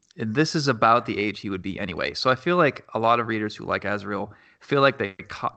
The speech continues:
got caught up with Azrael in his older, in his older years, so to speak. So I think in a way, like, it kinda worked to my advantage. Um, but yeah, I, again, I thought people were gonna turn on me because, like, he's too fat, he should have glasses and blonde hair and be a nerd. But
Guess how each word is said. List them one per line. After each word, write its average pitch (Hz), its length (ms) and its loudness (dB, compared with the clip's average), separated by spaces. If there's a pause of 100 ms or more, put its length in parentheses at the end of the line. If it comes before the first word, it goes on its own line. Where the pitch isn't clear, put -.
got 107 220 0
caught 98 260 -2
up 101 260 -2 (260)
with - 160 -8
Azrael 104 480 -2
in 90 60 -10
his 90 140 -10
older, 92 420 -10 (320)
in 95 80 -12
his 95 200 -12
older 98 280 -6
years, 92 420 -4 (120)
so - 180 -6
to - 80 -8
speak. - 340 -12
So - 140 -2
I - 20 2
think 139 220 -6
in 123 80 0
a 110 60 -2
way, 107 280 2
like, 92 180 -6 (200)
it - 100 -20
kinda 110 240 -2
worked 101 220 -8
to 104 80 -10
my 90 120 -4
advantage. 87 520 -6 (540)
Um, 87 420 -2 (320)
but 135 100 6
yeah, 156 120 6
I, 120 220 2
again, 113 240 -4
I 98 60 -8
thought 107 240 -4
people 104 200 -12
were 95 80 -8
gonna 98 180 -10
turn 113 240 -6
on 101 100 -4
me 95 140 -8
because, 92 340 -14
like, 71 220 -10
he's - 200 -18
too - 140 -18
fat, 156 420 0
he 95 120 -16
should - 200 -14
have 87 200 -10
glasses 110 480 -2
and 95 100 -16
blonde 76 240 -14
hair 107 360 0
and - 80 -12
be 67 100 -18
a 73 40 -14
nerd. 98 360 -6
But - 160 -10